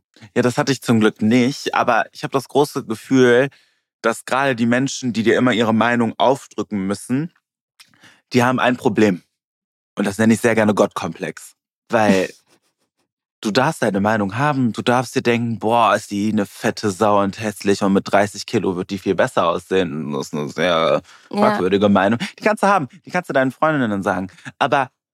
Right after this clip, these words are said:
Speaker 1: wa-, wer bist du zu glauben, dass ich jetzt mein Leben nach einer, nach einem Internetmenschen, der im besten Fall nicht mal ein Profilbild hat, richte? Und ich, das ist sehr privilegiert. Das alleine ist schon sehr privilegiert, dass ich so denke.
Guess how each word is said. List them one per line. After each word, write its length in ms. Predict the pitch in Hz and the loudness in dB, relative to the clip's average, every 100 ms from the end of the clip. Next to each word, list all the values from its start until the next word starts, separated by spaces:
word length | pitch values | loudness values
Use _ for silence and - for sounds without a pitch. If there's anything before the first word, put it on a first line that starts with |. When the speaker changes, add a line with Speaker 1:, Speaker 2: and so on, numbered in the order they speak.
| _ _ _ _ _ - | _ _ _ _ _ -4
Speaker 1:
wa-, 320 | 107 123 - | 0 0 0
wer 300 | 160 123 139 | 0 -2 0
bist 240 | 151 339 - | 0 -2 -2
du 60 | |
zu 180 | 220 190 | -2 -2
glauben, 360 | 110 98 107 143 | 2 2 2 2
dass 160 | 113 - | -2 -2
ich 140 | 120 | -4
jetzt 220 | 170 - | -4 -2
mein 140 | 117 107 | -2 -2
Leben 300 | 92 98 156 | -2 -2 -2
nach 160 | 151 | -4
einer, 220 | 131 113 - _ | -2 -2 -4 _
nach 300 | 120 107 104 - | -2 -2 -2 -4
einem 340 | 107 101 95 - | -2 -2 -4 -6
Internetmenschen, 800 | 139 147 110 104 104 104 - 139 | -4 0 0 0 -2 -2 -4 -2
der 100 | 117 | -2
im 100 | - | 0
besten 340 | 123 - 110 | -4 -4 -6
Fall 160 | 120 107 | -2 -2
nicht 220 | 110 - | -2 0
mal 200 | 107 117 | 2 2
ein 220 | 110 78 | -2 -6
Profilbild 720 | - 104 151 208 117 95 - | -8 -4 2 4 4 -2 0
hat, 200 | 113 135 _ _ _ 113 | -2 -2 _ _ _ -4
richte? 420 | - - 95 87 _ _ _ | -4 0 0 -2 _ _ _
Und 180 | 135 139 | 0 2
ich, 180 | 139 - | 0 0
das 280 | - 139 160 | -2 0 0
ist 200 | - - | -2 0
sehr 140 | 165 | -2
privilegiert. 680 | - 170 113 107 104 139 - | -2 -6 -4 -6 0 2 2
Das 260 | 180 240 - | 0 -2 -4
alleine 400 | - 160 160 151 | -4 -2 -2 -4
ist 160 | 139 | -8
schon 160 | - 120 | -6 -2
sehr 160 | 147 170 | 0 0
privilegiert, 560 | - 123 120 117 127 | -2 -2 0 0 0
dass 140 | 117 104 | -2 -8
ich 120 | 98 | -8
so 180 | 139 147 | -2 0
denke. 500 | 127 113 110 87 | 2 0 -2 -6